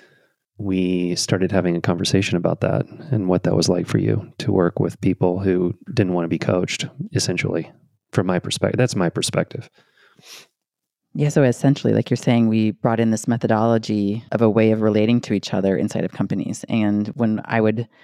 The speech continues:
Speaker 2: bump up against most people, or a lot of people, not everybody, but who felt like they didn't wanna grow, they didn't wanna do the work,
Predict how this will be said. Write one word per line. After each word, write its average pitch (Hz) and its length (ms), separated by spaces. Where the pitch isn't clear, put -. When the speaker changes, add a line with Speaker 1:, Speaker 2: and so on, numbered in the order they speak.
Speaker 2:
bump 117 200
up 113 140
against 110 580
most 113 480
people, 117 560
or - 80
a 143 60
lot 190 160
of 233 60
people, 110 360
not 139 160
everybody, 101 320
but 107 300
who 123 680
felt 131 400
like 120 640
they 123 140
didn't 135 280
wanna 127 200
grow, 110 580
they 110 100
didn't 120 160
wanna 123 160
do 123 80
the 117 80
work, 107 560